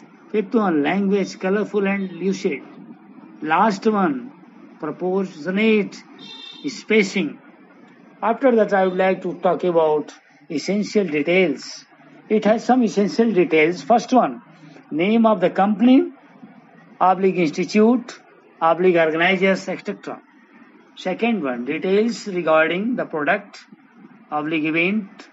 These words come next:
oblique educational courses. Third one, special offers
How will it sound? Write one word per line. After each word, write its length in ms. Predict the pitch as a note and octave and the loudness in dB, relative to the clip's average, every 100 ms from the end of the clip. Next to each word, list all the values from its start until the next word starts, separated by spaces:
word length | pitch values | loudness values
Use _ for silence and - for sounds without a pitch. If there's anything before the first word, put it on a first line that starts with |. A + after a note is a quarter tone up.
| _ - D#3 | _ -12 -8
oblique 300 | D3+ D#3+ E3 | -4 -2 -2
educational 640 | E3 F3 G#3 F#3+ G#3 G3 | -4 -4 -4 -4 -4 -2
courses. 580 | A3 G3 D3+ B2 - - _ _ _ - | -4 -4 -6 -10 -14 -20 _ _ _ -4
Third 180 | F#3 G3+ | 0 2
one, 320 | F3+ B2+ C#3 | 0 -2 -6
special 460 | D3 - A#3 A3+ A#3 | -10 -4 -2 0 0
offers 480 | D#3 C#3 B2 - | 0 -4 -12 -14